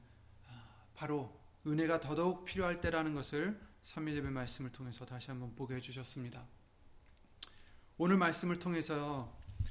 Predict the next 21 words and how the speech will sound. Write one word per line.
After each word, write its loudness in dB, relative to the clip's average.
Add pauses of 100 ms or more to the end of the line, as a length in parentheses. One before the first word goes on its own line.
(120)
율법 6
안에서 6
의롭다함을 4
얻으려 4
하는 2
너희는 0
그리스도에게서 0
끊어지고 2 (280)
은혜에서 4 (300)
떨어진 6
자로다, 4
이런 0
말씀을 -2 (380)
해주시는데 -4 (600)
정말 4
은혜에서 6
떨어진다는 4
것은 -2
굉장히 0
두려운 2
말씀입니다. -4